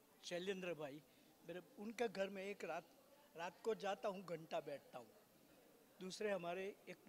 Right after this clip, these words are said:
जोगी है, अजीत जोगी, ये दोनों दोस्त हैं मेरे। एक अच्छे दोस्त थे भावसार जसवंत भाई, वो गुजर गए, तो दोस्तों के बिना ज़िंदगी नहीं कटती।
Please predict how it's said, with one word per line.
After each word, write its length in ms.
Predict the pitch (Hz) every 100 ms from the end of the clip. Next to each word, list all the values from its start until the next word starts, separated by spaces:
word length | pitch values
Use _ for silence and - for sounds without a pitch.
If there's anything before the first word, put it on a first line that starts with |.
| 143
जोगी 340 | 165 165 170 185
है, 140 | 143
अजीत 420 | 127 156 180 180
जोगी, 320 | 147 131 120 - - 175
ये 80 | 180
दोनों 440 | 143 165 180 180
दोस्त 360 | 151 151 170 -
हैं 80 |
मेरे। 320 | 170 165 170 208 - - -
एक 200 | 190 -
अच्छे 300 | - - 233
दोस्त 440 | 170 170 190 -
थे 80 | 196
भावसार 500 | 151 143 135 180 151 123
जसवंत 400 | 135 - 147 151
भाई, 140 | 123 113 - - -
वो 100 | 160
गुजर 360 | 156 165 208 226
गए, 260 | 175 185
तो 180 | 202 185
दोस्तों 420 | 151 165 147 214
के 120 | 196 190
बिना 260 | 175 175
ज़िंदगी 400 | 165 151 160 175
नहीं 260 | 175 156 208
कटती। 480 | - 151 - 127